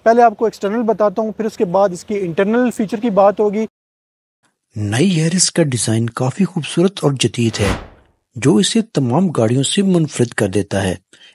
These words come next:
Speaker 2: इसमें शामिल एलईडी हेडलाइट्स, डीआरएल और जदीद लैंप जैसी खसूसियत शामिल हैं।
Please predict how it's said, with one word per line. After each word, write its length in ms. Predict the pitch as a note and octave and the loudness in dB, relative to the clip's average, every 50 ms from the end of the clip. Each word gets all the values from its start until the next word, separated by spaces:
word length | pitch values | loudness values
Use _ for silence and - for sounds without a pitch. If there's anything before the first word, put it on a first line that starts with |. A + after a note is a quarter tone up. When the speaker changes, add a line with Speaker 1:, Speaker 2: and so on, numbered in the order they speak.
| _ _ - | _ _ -4
Speaker 2:
इसमें 280 | - - - G#3 A3 | -2 0 2 2 2
शामिल 420 | G3+ - - F2+ G#2+ B2 C#3+ D#3 - - - D3+ | 2 2 0 0 0 0 0 0 -2 -4 -6 -2
एलईडी 360 | F3+ G3+ G#3+ F#3 E3 F#3 - - | 0 2 2 2 2 0 2 2
हेडलाइट्स, 680 | A#2+ A2 A2 G2+ F#2 F#2 G2 G2 - - - - - _ _ _ _ _ _ _ _ _ _ _ _ _ _ - | 2 2 2 0 0 0 0 0 0 -2 -2 -4 -6 _ _ _ _ _ _ _ _ _ _ _ _ _ _ -12
डीआरएल 800 | A#2 A#2 C3+ F3 G#3+ - - - A2 A2 A2 A2+ G#2+ G2+ F#2 - _ _ _ _ - | -6 -2 0 0 0 -2 -2 0 0 2 2 2 0 -2 -2 -4 _ _ _ _ -2
और 80 | F#3+ F#3 | 0 0
जदीद 440 | E3 D#3 C3 A#2+ - D3+ F3+ E3 D3 | 2 2 0 2 2 2 2 2 0
लैंप 260 | A#2+ A2+ A2+ B2 B2 | 0 0 0 0 2
जैसी 280 | - A#2+ - - F#3+ | 0 0 0 2 0
खसूसियत 320 | F3+ - D3 - C3 A#2 A#2 | -2 -2 -4 -6 -6 -6 -6
शामिल 440 | - - - G2+ F#2+ G2 G2+ G2 G2 | -4 -2 -2 0 0 0 0 0 0
हैं। 180 | G2 F#2+ F#2+ | -2 -2 -4